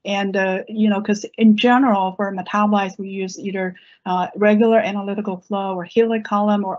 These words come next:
other type of column that, um, is not compatible with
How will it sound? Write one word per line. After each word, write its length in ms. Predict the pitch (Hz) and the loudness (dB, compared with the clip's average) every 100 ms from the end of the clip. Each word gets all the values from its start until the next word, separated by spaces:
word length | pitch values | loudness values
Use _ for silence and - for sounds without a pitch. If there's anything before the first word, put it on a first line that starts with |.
| 208 | -2
other 160 | 220 | -2
type 340 | 214 - 214 214 | -2 0 0 -2
of 140 | 190 208 _ _ _ | -8 -14 _ _ _
column 640 | - 240 262 233 185 196 214 _ _ | 0 2 2 0 -2 -8 -14 _ _
that, 360 | 202 196 185 - | -2 0 -2 -4
um, 480 | 190 185 180 180 214 | -6 -4 -4 -6 -4
is 180 | 190 - | -4 2
not 240 | 214 240 | 2 2
compatible 760 | 240 214 208 220 240 202 165 185 | 2 0 2 0 0 0 -6 -6
with 240 | 180 175 | -6 -6